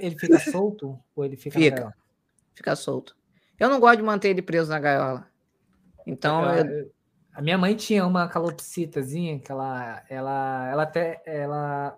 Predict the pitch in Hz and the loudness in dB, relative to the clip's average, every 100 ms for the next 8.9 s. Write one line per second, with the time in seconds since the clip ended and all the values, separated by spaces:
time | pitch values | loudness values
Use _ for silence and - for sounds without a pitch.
0 | _ 175 147 160 220 254 233 208 175 170 | _ -4 4 6 8 6 4 4 2 -2
1 | 208 202 202 202 202 190 - - 196 131 | 2 4 4 0 -4 -4 -8 -6 -4 -4
2 | 104 - 120 123 - 147 143 147 139 131 | -10 -18 -18 -18 -14 -10 -8 -8 -10 -10
3 | 135 - 135 - - 143 - 151 196 196 | -12 -12 -14 -14 -10 -10 -8 -6 -4 -2
4 | 175 175 156 143 147 165 180 - 127 - | -4 -6 -6 -4 -2 -2 -4 -2 -2 -4
5 | 117 110 _ _ _ _ 156 170 165 151 | -20 -20 _ _ _ _ -2 0 -2 -4
6 | 143 185 135 143 156 151 151 165 170 185 | -6 -8 -2 2 4 4 4 2 2 2
7 | 180 180 175 170 165 156 180 190 214 - | 0 0 0 0 -2 -6 0 0 2 2
8 | 196 185 165 160 - 143 120 123 | 2 0 -6 -6 -2 -2 -2 -10